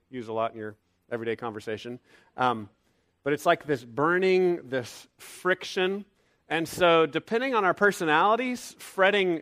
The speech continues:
can be an extroverted thing or an introverted thing, right? I'm more of an introverted person.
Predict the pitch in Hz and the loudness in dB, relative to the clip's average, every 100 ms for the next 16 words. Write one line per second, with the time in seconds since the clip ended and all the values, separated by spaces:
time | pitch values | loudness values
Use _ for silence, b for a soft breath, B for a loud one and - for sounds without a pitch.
0 | - - 165 156 165 151 135 123 - 160 | -8 -8 -4 -2 0 4 4 2 2 -2
1 | - 196 180 190 185 - 190 170 139 151 | 0 -4 -2 -2 -2 -2 -2 0 -2 -2
2 | 147 117 120 107 98 95 85 - _ 127 | -4 -4 -4 -4 -8 -14 -18 -20 _ 2
3 | 156 175 _ b b b - 135 160 175 | 2 2 _ b b b -6 -2 2 2
4 | 143 165 156 139 135 127 113 _ 127 113 | 0 -2 -2 -2 0 -2 -6 _ -6 -6
5 | - 127 | -6 -12